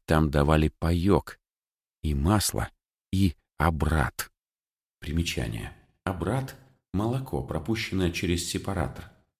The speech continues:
Обезжиренное молоко. Но её почему-то не взяли, только изредка, когда требовались лишние руки,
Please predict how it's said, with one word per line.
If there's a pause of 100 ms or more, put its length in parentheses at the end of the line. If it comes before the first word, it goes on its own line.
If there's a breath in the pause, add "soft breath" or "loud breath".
(180)
Обезжиренное
молоко. (760)
Но
её
почему-то
не
взяли,
только
изредка,
когда
требовались
лишние
руки,